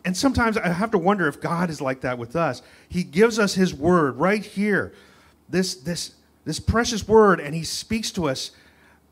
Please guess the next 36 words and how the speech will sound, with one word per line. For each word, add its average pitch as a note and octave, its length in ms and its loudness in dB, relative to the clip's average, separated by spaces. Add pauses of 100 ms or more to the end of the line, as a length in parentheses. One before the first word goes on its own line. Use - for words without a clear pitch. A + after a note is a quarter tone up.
and D#3+ 380 -4 (400)
and E3 100 -8
for F3+ 220 -2
us G3 200 2
to F3 100 -8
say, D3 440 -4 (1200)
"How F#3 120 -4
come G3 160 -8
I E3+ 80 -2
can't E3 240 -6
hear E3+ 120 -4
from C#3+ 160 -10
God? B2 320 -8 (1800)
How E3+ 120 -10
come G3 140 -10
I D#3 60 -4
can't D#3+ 240 -8
hear D#3 120 -8
from B2 160 -12
God?" B2 320 -10 (240)
Well, E3 120 -10
no. F3 300 -2 (1000)
It's - 240 -8
less F3+ 340 -2
about C#3 380 -2
hearing D#3+ 280 -6
from B2+ 200 -12
God. C3 400 -6 (360)
Now E3+ 240 0
it's D3+ 160 -6
more D3 260 0
about B2 400 -4
trusting C#3 540 -8
in F#2+ 140 -12
the F#2 80 -16
Lord, F2 300 -16